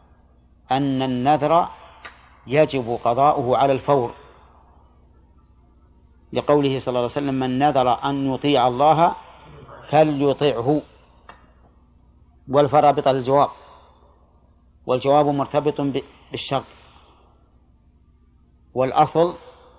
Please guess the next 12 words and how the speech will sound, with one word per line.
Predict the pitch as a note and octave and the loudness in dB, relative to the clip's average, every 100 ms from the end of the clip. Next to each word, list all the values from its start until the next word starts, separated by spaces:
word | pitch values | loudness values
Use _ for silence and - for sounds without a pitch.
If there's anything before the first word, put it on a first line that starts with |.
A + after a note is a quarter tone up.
| _ _ | _ _
في | C3 | -6
الواجبات | C3 D#3 C#3 C3 C#3 A#2+ | 2 2 2 0 0 -2
كلها | - C#3+ D#3 E3+ F#3+ - - _ _ _ _ _ - | -10 -4 0 0 -2 -8 -20 _ _ _ _ _ -8
أن | C3 C3 - | -6 -6 -6
تقضى | D3 - C3+ D3 - - - | -8 -2 0 0 -4 -16 -4
أو، | C3 | -2
أو | C3 C3+ C3 | 0 -2 -4
أن | B2+ | -6
تفعل | D3 C3+ C3+ | -4 -2 -2
ع-، | B2+ C3 - | -2 -2 -4
على | C3+ | -6
الفور. | A#2 A2 | -6 -8